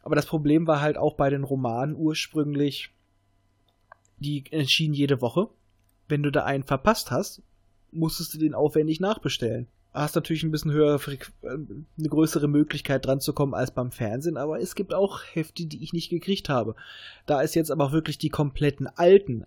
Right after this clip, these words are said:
ab der Nullnummer, als epub-Dateien für ein Kindle et cetera gibt,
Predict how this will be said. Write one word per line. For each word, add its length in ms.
ab 240
der 140
Nullnummer, 800
als 680
epub-Dateien 920
für 140
ein 100
Kindle 360
et 120
cetera 340
gibt, 480